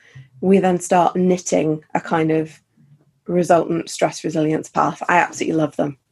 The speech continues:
Um, I'm absolutely in love with this way of working. So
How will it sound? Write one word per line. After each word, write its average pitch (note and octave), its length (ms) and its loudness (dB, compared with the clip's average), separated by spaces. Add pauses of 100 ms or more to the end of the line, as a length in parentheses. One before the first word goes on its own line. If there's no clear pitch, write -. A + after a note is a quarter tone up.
Um, D#3 400 -2
I'm D#3 440 2
absolutely - 380 -2
in - 60 -2
love - 160 0
with - 100 -6
this - 180 -6
way - 120 2
of - 100 -2
working. - 480 -2
So - 340 -4